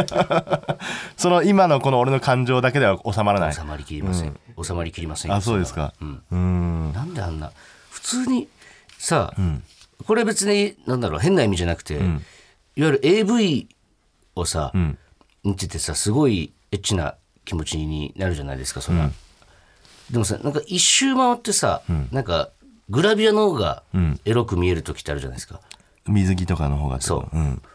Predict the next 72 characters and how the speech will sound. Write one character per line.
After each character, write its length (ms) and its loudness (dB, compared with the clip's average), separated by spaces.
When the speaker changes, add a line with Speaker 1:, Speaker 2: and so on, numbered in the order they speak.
Speaker 2:
も 100 2
っ 20 4
と 80 -2
言 100 0
っ 20 -10
た 80 0
ら 60 -2
そ 120 -6
の、 160 -4
エ 220 4
ー 20 0
ブ 120 2
イ 120 2
で 100 4
も、 340 2
Speaker 1:
う 40 0
ん。 200 2
Speaker 2:
グ 100 0
ラ 100 4
ビ 140 4
ア 60 4
で 100 2
も 80 2
な 160 2
く、 340 -2
あ 100 -2
の、 280 -4
ド 160 2
ラ 140 6
マ 120 4
の 220 4
中 260 2
と 100 -2
か 140 0
で、 240 -4
不 100 0
意、 40 4
Speaker 1:
あ 400 4
ー。 20 0
Speaker 2:
不 140 0
意 100 4
に 140 2
見 140 2
え 100 6
る 120 6
あ 60 8
あ 60 4
い 100 0
う 300 2
Speaker 1:
谷 200 0
間 120 2
と 100 -2
か 100 0
ね。 220 0
Speaker 2:
谷 200 2
間 140 2
と 120 2
か 160 4
が 100 0
一 360 -2
番 260 2
エ 80 4
ロ 120 2
く 300 0
感 160 -2
じ 100 0
る 40 -4
時 200 -4
あ 80 -6
る 60 -12
よ 80 -14
ね。 80 -12